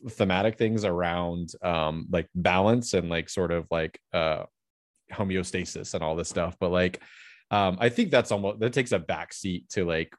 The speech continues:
where, like, I think Mean Girls seems to be more interested in, like, uh, the natural order of things and sort of, like, restoring balance, like, within the, the high school at the end, right? Like,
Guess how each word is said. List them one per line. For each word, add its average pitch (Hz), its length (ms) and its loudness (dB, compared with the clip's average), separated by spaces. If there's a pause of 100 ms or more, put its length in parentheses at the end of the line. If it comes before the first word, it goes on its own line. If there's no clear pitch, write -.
where, 90 480 0
like, 82 380 -2
I 101 60 -2
think 92 220 -4 (100)
Mean 104 260 0
Girls 98 240 2
seems 151 220 2
to 131 80 0
be 120 100 6
more 101 180 4
interested 90 520 -4
in, 85 300 -4
like, 80 340 -2 (500)
uh, 82 260 4
the 92 140 0
natural 104 480 2
order 87 340 -2
of 87 100 -2
things 87 440 -4
and 87 160 -4
sort 87 200 0
of, 85 160 0
like, 82 220 -4
restoring 92 480 0
balance, 85 480 -6
like, 87 140 -2
within 87 260 -2
the, 82 160 -4
the 85 120 -4
high 85 180 -4
school - 280 -8
at 90 120 -8
the 80 160 -6
end, 78 160 -6
right? 80 400 -4
Like, 78 300 -2